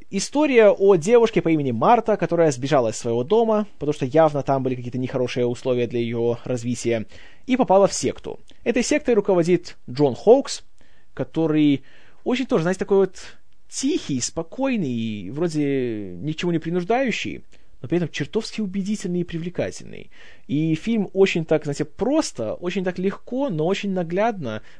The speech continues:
показывает, каким образом он стольких людей вот как-то вот, знаете,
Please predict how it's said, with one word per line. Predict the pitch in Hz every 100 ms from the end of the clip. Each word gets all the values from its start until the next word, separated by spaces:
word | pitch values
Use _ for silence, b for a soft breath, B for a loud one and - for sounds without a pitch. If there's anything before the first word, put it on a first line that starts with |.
| -
показывает, | 170 214 185 123 104
каким | - 143 156
образом | 190 202 139 -
он | 156 175 147 b b -
стольких | - 175 147 147
людей | 139 165
вот | 165 120
как-то | 139 135
вот, | -
знаете, | 135 123 110